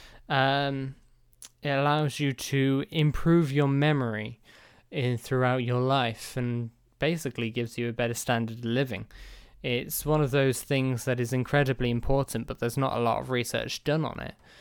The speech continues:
You'll see doctors prescribing patients with pills for, say, depression, for example. A lot of teenagers and teachers are going through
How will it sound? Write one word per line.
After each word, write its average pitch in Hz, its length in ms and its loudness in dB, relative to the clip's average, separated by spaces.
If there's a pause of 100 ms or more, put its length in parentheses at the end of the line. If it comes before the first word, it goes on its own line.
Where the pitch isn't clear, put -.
(240)
You'll 143 160 2
see 131 540 2
doctors 143 560 0
prescribing 123 680 -4
patients 123 880 -4
with 117 460 -2
pills - 720 -2
for, 113 380 -2
say, 113 160 -2
depression, 113 520 -2
for - 140 -10
example. 117 580 -6 (500)
A 127 100 0
lot 113 260 2
of - 60 -8
teenagers 113 500 -2
and 107 160 -2
teachers 113 460 -8
are 110 40 -10
going 110 240 -4
through 107 360 -6